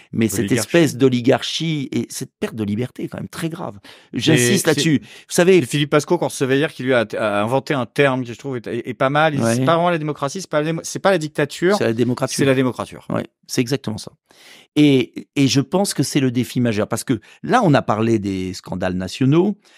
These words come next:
Speaker 1: Euh, on pourrait faire une émission entière sur le scandale
Speaker 2: Mm.
Speaker 1: de l'Union européenne, mais n'oubliez pas, il y a ce qui nous prépare. Il n'y a pas seulement ce qui,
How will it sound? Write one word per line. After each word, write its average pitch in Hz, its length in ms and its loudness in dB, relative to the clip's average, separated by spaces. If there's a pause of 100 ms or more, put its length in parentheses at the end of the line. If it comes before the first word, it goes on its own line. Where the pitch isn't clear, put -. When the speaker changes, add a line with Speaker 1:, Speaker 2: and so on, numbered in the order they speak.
(340)
Speaker 1:
Euh, 95 460 -2 (120)
on - 120 -8
pourrait 95 260 -4
faire 87 200 -8
une 92 100 -4
émission 92 360 -6
entière 95 340 -6
sur 90 220 -12
le 87 120 -10
scandale 95 360 -2
Speaker 2:
Mm. 90 40 -6
Speaker 1:
de 90 60 -6
l'Union 92 260 -4
européenne, 101 440 0 (360)
mais 123 120 4
n'oubliez 117 380 4
pas, 226 240 -2 (180)
il - 60 -6
y 113 60 2
a - 20 -4
ce - 100 0
qui 120 120 -6
nous 120 100 -2
prépare. - 500 -8 (1800)
Il - 60 2
n'y 254 40 4
a 262 40 2
pas 175 120 2
seulement 165 380 2
ce - 100 -4
qui, - 120 -20